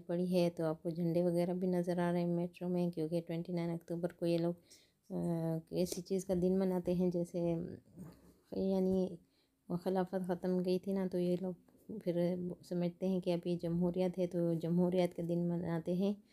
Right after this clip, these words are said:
तो सुल्तान वगैरह को ख़त्म किया था, तो उसी का दिन मनाते हैं यहाँ पे ट्वेंटी नाइन अक्टूबर को।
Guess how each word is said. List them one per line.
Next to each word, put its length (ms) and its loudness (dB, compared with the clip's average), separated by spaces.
तो 120 -2
सुल्तान 460 -2
वगैरह 380 0
को 160 -4
ख़त्म 360 -4
किया 200 0
था, 140 0
तो 260 -4
उसी 180 -6
का 160 -2
दिन 240 2
मनाते 360 -2
हैं 100 -2
यहाँ 140 -2
पे 180 -4
ट्वेंटी 280 0
नाइन 220 0
अक्टूबर 460 0
को। 200 -2